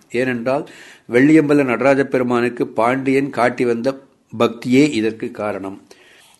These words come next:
ராஜசேகர பாண்டியன் காலத்திலே சோழ நாட்டை கரிகால் பெருவளத்தான் என்ற புகழ்பெற்ற மன்னவன் ஆண்டு வந்தான்.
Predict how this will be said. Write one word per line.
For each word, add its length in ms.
ராஜசேகர 580
பாண்டியன் 440
காலத்திலே 540
சோழ 260
நாட்டை 560
கரிகால் 520
பெருவளத்தான் 680
என்ற 200
புகழ்பெற்ற 580
மன்னவன் 440
ஆண்டு 280
வந்தான். 380